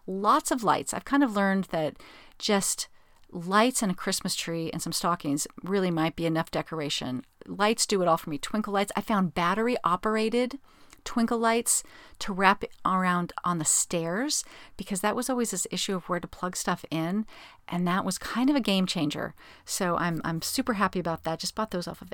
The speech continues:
Amazon. Um, and I think also smells. Now, we don't have a Christmas tree, so,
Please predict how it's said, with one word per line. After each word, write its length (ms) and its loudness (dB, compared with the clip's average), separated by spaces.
Amazon. 640 -4
Um, 380 -2
and 140 -6
I 40 2
think 320 4
also 520 2
smells. 760 2
Now, 120 0
we 120 2
don't 140 8
have 160 6
a 40 0
Christmas 400 0
tree, 280 2
so, 360 4